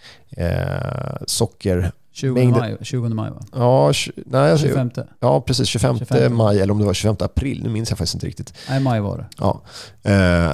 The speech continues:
Speaker 1: som, som regelverket förändrades och, eh, då innebar att, eh, man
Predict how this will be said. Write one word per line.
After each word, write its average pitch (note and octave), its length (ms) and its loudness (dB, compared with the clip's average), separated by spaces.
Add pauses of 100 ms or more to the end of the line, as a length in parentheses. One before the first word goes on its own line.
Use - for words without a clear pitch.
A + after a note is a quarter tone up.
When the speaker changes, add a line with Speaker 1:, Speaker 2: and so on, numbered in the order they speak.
Speaker 1:
som, F#2 540 2
som F#2 400 2
regelverket F#2+ 580 2
förändrades F2 640 0
och, - 500 -6
eh, F2 220 2
då F2+ 280 0
innebar E2 420 0
att, F2 400 -6
eh, F2 920 -4
man F#2+ 640 -2